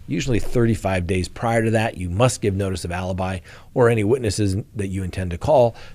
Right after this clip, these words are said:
to support that alibi. So he, in fact, did file a, uh,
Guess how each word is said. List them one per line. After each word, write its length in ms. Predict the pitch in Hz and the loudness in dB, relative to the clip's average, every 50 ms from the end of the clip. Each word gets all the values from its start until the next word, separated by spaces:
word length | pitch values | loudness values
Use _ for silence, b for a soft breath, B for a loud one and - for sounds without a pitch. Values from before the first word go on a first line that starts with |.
| B - | B -6
to 320 | - - 117 113 113 - | 0 0 2 2 0 -2
support 440 | - - - 123 - - 214 233 214 | -6 -8 -8 -8 -2 0 0 0 2
that 180 | - 151 120 110 | 0 0 2 4
alibi. 460 | 107 107 - - - - - - - - B B B | 6 6 6 6 6 4 4 2 -2 -6 B B B
So 240 | - - - 170 170 | 4 8 8 8 10
he, 160 | 143 127 147 | 10 8 8
in 80 | 160 143 | 8 8
fact, 420 | - 131 123 117 - - - 104 | 6 6 4 4 2 0 -4 0
did 380 | 92 117 147 156 143 - - - - | 4 6 6 6 6 4 2 -2 -8
file 580 | - - - - 107 107 107 104 104 104 98 B B B B B B - | -18 -8 -4 -2 0 0 2 2 0 0 -2 B B B B B B -8
a, 300 | - 98 98 98 95 95 | -6 -4 -2 -2 -2 -2
uh, 280 | 92 87 85 80 78 | -2 -2 -4 -4 -6